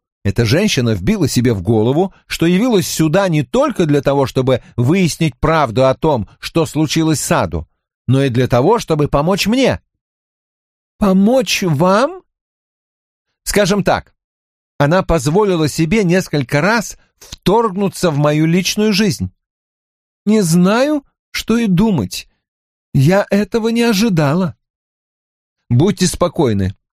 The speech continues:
Я следую вашему совету, продолжаю записывать все сеансы и не теряю бдительности». «Отлично.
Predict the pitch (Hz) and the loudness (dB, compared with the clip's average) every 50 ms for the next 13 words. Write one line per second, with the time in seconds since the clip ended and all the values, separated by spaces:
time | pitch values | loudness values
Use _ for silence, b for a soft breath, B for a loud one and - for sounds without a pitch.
0 | _ _ _ _ _ 131 123 151 151 143 - - 151 147 170 202 214 185 185 165 | _ _ _ _ _ 0 2 2 2 0 0 0 0 2 2 2 2 2 0 0
1 | 147 131 156 175 170 - 165 160 151 - - 127 123 139 185 220 226 - 185 156 | 0 0 0 0 -2 -4 -4 -4 -4 -2 -2 0 0 2 0 0 0 -2 -4 -6
2 | b b b _ 175 180 170 156 151 147 123 90 135 156 196 220 214 170 117 147 | b b b _ -2 0 2 2 2 0 0 0 0 0 2 0 0 0 0 -2
3 | 127 - 190 208 175 - 160 143 135 - - - 156 160 - - 156 156 143 127 | -2 -2 -2 -4 -2 -2 -2 -2 -2 -4 -2 -2 0 0 0 0 0 0 0 0
4 | 120 113 - 131 117 b b b b b - 110 123 147 170 170 175 185 175 - | -2 -2 -2 -2 -4 b b b b b -2 0 2 2 2 2 2 2 2 2
5 | 185 175 175 185 214 214 190 147 131 170 208 180 180 156 135 120 - - - - | 2 2 2 2 2 2 0 0 0 0 0 0 -2 -2 -2 -4 -4 -6 -6 -6
6 | 95 87 - _ _ _ _ _ _ _ _ _ _ _ _ _ - 208 190 - | -6 -6 -8 _ _ _ _ _ _ _ _ _ _ _ _ _ -2 -2 0 0
7 | 220 220 233 233 196 - - - - - 120 123 - | 2 2 2 2 2 0 -2 -4 -6 -8 -10 -12 -12